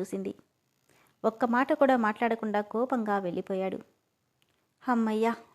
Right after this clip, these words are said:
వెళ్ళిపోయాడు" అనుకుని రూమంతా ఒకసారి చూసింది. "సచ్చినోడు, చిందరవందర చేశాడు. ఇప్పుడు ఇదంతా క్లీన్ చేసుకోవాలి" అనుకుని పగిలిన గాజు పెంకుల్ని శుభ్రం చేస్తుంటే, "అవును, పాపం ఏమైనా తిన్నాడో లేదో"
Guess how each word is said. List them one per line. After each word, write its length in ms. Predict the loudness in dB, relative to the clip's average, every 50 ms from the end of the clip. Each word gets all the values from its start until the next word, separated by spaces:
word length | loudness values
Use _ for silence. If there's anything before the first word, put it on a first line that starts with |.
| _ -4
వెళ్ళిపోయాడు" 600 | -2 0 0 0 2 2 4 4 4 2 2 -2 -6 -10 _ _ _ _ _ 0
అనుకుని 400 | 0 2 2 2 2 2 2 2
రూమంతా 480 | 2 2 2 2 0 -2 -2 -2 -2 -2
ఒకసారి 360 | -2 -4 -4 -4 -4 -4 -2 -4 -8
చూసింది. 340 | -8 -6 -8 -8 -8 -10 -12 -16 _ _ _ _ _ _ _ _ -4
"సచ్చినోడు, 460 | -4 -4 -2 0 2 2 2 2 -2 -6 _ _ _ _ 0
చిందరవందర 420 | 0 2 2 4 2 2 2 2 0
చేశాడు. 440 | 0 -2 -4 -2 -2 -4 -4 -4 -10 -14 _ _ _ _ _ _ _
ఇప్పుడు 180 | 0 0 2 2
ఇదంతా 320 | 4 4 2 6 4 4
క్లీన్ 300 | 4 4 0 0 2 2 2
చేసుకోవాలి" 520 | 2 0 0 0 0 2 2 2 0 -2 -8 _ _ _ _ _ -2
అనుకుని 480 | -2 0 0 0 0 0 0 -2 -4 -8 -8 _ 0
పగిలిన 360 | 2 2 2 2 2 2 2
గాజు 260 | 4 4 2 2 2
పెంకుల్ని 400 | 0 -2 -2 0 0 -2 -2 -2
శుభ్రం 340 | -4 -4 -4 -2 0 -2 0 -2
చేస్తుంటే, 540 | -2 -4 -4 -6 -6 -2 -2 -2 -2 -2 -4 -10 _ _ _ _ _ _ _ _ _ _ -20 _ _ _
"అవును, 440 | 0 2 4 4 4 4 4 2 -2 -4 _ _ _ _ _ _ _ 0
పాపం 220 | 0 2 4 2
ఏమైనా 340 | 2 2 2 0 0 0 -2
తిన్నాడో 440 | -2 -2 -2 -2 0 -2 0 0 2
లేదో" 380 | 2 2 2 2 0 -4 -4